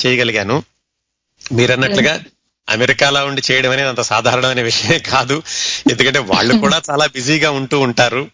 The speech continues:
Speaker 1: ఇప్పట్లో ఉన్నటువంటి ప్రముఖ దర్శకులు చాలా మందిని వాళ్ళు ఇంకా మొట్టమొదటి సినిమా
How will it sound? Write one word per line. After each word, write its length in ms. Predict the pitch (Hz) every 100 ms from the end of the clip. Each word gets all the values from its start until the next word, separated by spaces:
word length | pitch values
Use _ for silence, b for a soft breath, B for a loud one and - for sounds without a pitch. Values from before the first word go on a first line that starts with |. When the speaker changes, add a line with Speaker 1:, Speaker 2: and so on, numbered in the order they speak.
| B B B B B
Speaker 1:
ఇప్పట్లో 460 | 120 - 147 160 160
ఉన్నటువంటి 520 | 156 151 143 147 139
ప్రముఖ 320 | - 131 135
దర్శకులు 480 | 139 139 - 131 139 -
చాలా 260 | 117 131 151
మందిని 460 | 147 143 147 143 - 123
వాళ్ళు 420 | 120 127 123 123
ఇంకా 380 | 127 120 123 120
మొట్టమొదటి 480 | 113 - 127 127
సినిమా 320 | 120 123 123